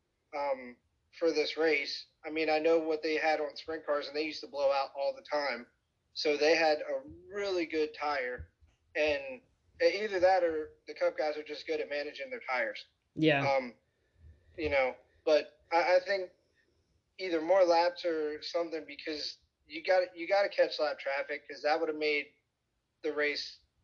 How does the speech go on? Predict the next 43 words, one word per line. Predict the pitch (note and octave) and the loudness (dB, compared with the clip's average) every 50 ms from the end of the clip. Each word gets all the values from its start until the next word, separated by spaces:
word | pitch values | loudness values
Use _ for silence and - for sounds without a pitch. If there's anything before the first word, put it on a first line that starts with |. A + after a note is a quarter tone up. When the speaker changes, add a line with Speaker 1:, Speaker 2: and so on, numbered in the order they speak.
| _ - | _ -6
Speaker 1:
a | C#3+ | -6
little | D3+ E3 E3 F#3 G3 G3 F#3+ | -6 -4 -2 0 2 2 4
bit | E3+ E3+ F3 F3+ F3 | 6 6 6 6 6
more | F3 E3 D#3+ D#3 | 4 0 0 0
interesting. | D#3+ D#3+ - - - - F3 F3 E3+ D3+ | -2 -4 -6 -10 -4 0 2 2 2 2
But | D#3+ F3 | 0 2
all | F#3 G3 F#3 E3+ | 4 4 4 2
in | D#3 | 2
all, | D3+ D3 | 0 -2
I | C#3+ C#3+ C#3 | -4 -4 -6
think | - E3+ D3 - | -6 -8 -10 -10
it | D3 | -12
was | C3+ B2+ B2+ | -14 -14 -14
a | - | -8
good | C#3 C3+ B2 | -6 -6 -4
race | B2+ B2+ B2 - - C3+ | -4 -4 -4 -2 -2 -4
overall. | B2+ A#2+ B2 A#2 A#2 A#2 - _ _ _ _ _ | -4 -2 -4 -6 -6 -6 -10 _ _ _ _ _
Speaker 2:
Yeah, | D#3+ D#3+ E3+ | -4 -2 -2
I | F3 | -2
think | - C#4+ D4+ | 0 2 4
it | C#4 | 4
was | A3 | 4
a | F#3 | 4
good | D#3 E3+ E3 D3+ | 4 4 4 4
race | D#3+ D#3+ D#3 D3+ D#3 - | 4 4 4 4 2 -2
to | - D#3 D3 C#3+ C3+ | -4 -2 0 0 0
watch. | B2 A#2+ A#2+ C3+ C#3 C#3+ C3 - - - - _ _ _ _ _ _ _ _ _ _ - | 0 -2 -2 -2 -2 -2 -4 -6 -8 -12 -14 _ _ _ _ _ _ _ _ _ _ -8
Um, | D3 D3 C#3+ C#3 C3 B2+ - - | -6 -4 -2 -2 -2 -4 -2 -2
I, | F3 F3 A#2+ G2 - - - _ _ _ _ _ _ _ _ | 0 0 0 -2 -6 -12 -18 _ _ _ _ _ _ _ _
I | C#3 D#3+ | 2 4
know | F3+ F#3+ F3+ | 6 6 6
I | F3 E3+ | 6 4
talked | E3+ E3 C#3+ - - | 4 2 0 0 2
to | E3+ E3+ | 2 2
a | D#3 | 4
lot | D3+ D3+ D#3 D#3 | 6 4 4 4
of | C#3+ | 2
our | D3 D3+ | 2 2
guys | D#3 D3+ D3 D3 C#3+ B2 | 2 2 2 0 0 0
that | C3+ B2 C3+ | -2 -2 -2
went | D3 D3 D#3 | 0 0 2
up | D#3+ D#3 D#3 | 0 0 2
there, | - D#3+ D#3 D#3+ D#3 D3+ | 2 4 4 4 2 0